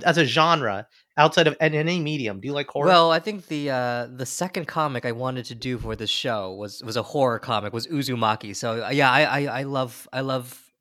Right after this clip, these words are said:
Speaker 2: I love horror. It's one of my favorite, it's one of my favorite genres. But there aren't a lot of horror stories, movies, or films that, that really kind of leave a lasting impression. And as you mentioned, Uzumaki is, is one of them for me. It's one of the, I,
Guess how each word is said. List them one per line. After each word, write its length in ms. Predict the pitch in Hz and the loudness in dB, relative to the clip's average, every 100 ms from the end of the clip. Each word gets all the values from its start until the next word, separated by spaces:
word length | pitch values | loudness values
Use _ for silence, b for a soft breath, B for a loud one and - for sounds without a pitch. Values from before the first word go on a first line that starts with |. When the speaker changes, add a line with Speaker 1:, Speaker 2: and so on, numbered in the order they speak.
| _ | _
Speaker 2:
I 100 | 131 | -6
love 160 | 123 113 | -6 -6
horror. 320 | 120 104 98 | -6 -6 -6
It's 120 | 101 | -10
one 160 | 123 117 | -10 -10
of 80 | 104 | -10
my 120 | 95 | -12
favorite, 680 | - 104 101 101 95 - - b b | -10 -12 -10 -10 -12 -18 -20 b b
it's 140 | 139 | -10
one 100 | 139 131 | -6 -6
of 60 | |
my 80 | 123 | -6
favorite 380 | - 127 120 117 | -6 -6 -6 -6
genres. 460 | 113 113 110 104 - | -4 -4 -4 -8 -2
But 240 | 139 127 B B B | -2 -2 B B B
there 140 | 160 160 | 6 8
aren't 260 | 170 175 | 8 6
a 60 | 156 | 2
lot 180 | 135 131 | 2 2
of 120 | 117 | 0
horror 680 | - 127 120 120 113 110 110 _ _ _ | -4 -4 -2 -4 -4 -8 -12 _ _ _
stories, 800 | - - - 143 135 117 107 101 | -6 -4 0 2 4 2 -2 -4
movies, 440 | 127 139 135 127 131 | -2 0 0 -2 -4
or 140 | 117 | -8
films 360 | - 131 110 101 | -6 -6 -6 -8
that, 220 | 104 90 | -8 -8
that 160 | 110 - | -10 -10
really 340 | 117 131 135 131 | -8 -4 -2 -4
kind 240 | - 120 | -6 -8
of 120 | 107 | -8
leave 240 | 113 117 107 | -8 -8 -6
a 20 | |
lasting 340 | 107 107 104 | -6 -6 -10
impression. 540 | 98 95 104 101 107 98 | -16 -12 -12 -12 -14 -14
And 200 | 113 123 b b b b 117 | -14 -14 b b b b -2
as 120 | 127 | 0
you 80 | 139 | 2
mentioned, 300 | 127 131 139 | 0 0 -2
Uzumaki 560 | 135 123 117 - 123 | 2 4 2 0 -10
is, 120 | 117 123 | -10 -10
is 140 | 123 | -12
one 220 | 113 120 113 | -4 -2 -2
of 80 | 101 | -4
them 160 | 95 | -8
for 120 | - 98 | -10 -12
me. 120 | 92 | -12
It's 140 | 95 | -8
one 120 | 143 | -4
of 100 | 131 | -4
the, 100 | 135 - | -6 -2
I, 160 | 170 | 0